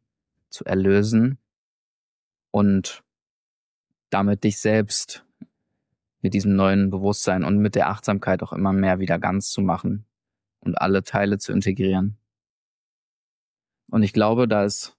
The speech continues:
auch ganz, ganz wertvoll und beziehungsweise auch meine, meine persönliche Meinung in dem Sinne,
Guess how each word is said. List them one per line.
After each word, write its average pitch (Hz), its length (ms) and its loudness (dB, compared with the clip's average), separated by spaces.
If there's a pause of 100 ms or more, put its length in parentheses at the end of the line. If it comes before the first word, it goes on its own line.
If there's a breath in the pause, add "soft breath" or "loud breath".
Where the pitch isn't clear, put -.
(340)
auch 101 200 -2
ganz, 104 340 -2 (160)
ganz 101 460 -4 (140)
wertvoll 110 800 0 (720)
und 104 160 0
beziehungsweise 101 500 -2
auch 90 100 -8
meine, 107 600 2 (560)
meine 98 240 0
persönliche 101 880 0
Meinung 101 520 0
in 98 120 0
dem 104 220 2
Sinne, 113 360 0